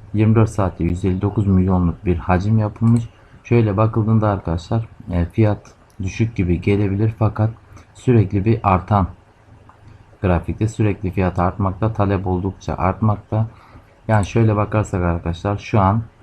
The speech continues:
kayıt olursanız altı T L gibi görünüyor. E, ka-, referans olduğunuz kişiler dokuz on T L civarı kazanacak gibi görünüyor ama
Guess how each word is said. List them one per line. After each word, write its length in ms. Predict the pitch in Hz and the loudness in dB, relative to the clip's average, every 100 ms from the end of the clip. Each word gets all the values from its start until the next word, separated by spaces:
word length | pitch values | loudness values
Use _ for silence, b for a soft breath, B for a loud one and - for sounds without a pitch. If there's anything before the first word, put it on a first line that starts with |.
| - - - - _ _ - - | -20 -20 -20 -20 _ _ -20 -6
kayıt 300 | 113 107 95 | 2 4 4
olursanız 540 | 90 95 87 90 113 - | 0 0 2 2 0 -2
altı 360 | - 87 87 113 | 2 2 2 -2
T 220 | 107 92 | 0 2
L 120 | 101 | 2
gibi 280 | 98 92 85 | 0 0 0
görünüyor. 500 | 82 80 80 80 98 117 B B B B B _ _ - | 0 0 0 0 -2 -4 B B B B B _ _ -6
E, 220 | 85 80 | -4 -4
ka-, 340 | - 95 - | -2 -4 0
referans 440 | 95 87 101 95 101 | 0 2 0 0 0
olduğunuz 280 | 90 85 | 0 -2
kişiler 400 | - - 90 78 | -8 -8 -4 -2
dokuz 300 | 92 87 98 | 0 0 0
on 160 | 95 92 | 2 2
T 180 | 95 87 | 0 0
L 100 | 87 | 0
civarı 320 | 87 85 82 | 0 0 0
kazanacak 520 | 92 90 90 98 92 | -2 0 0 0 -4
gibi 180 | 80 82 | -6 -2
görünüyor 400 | 82 85 87 85 | -2 0 0 2
ama 240 | 117 98 | 2 2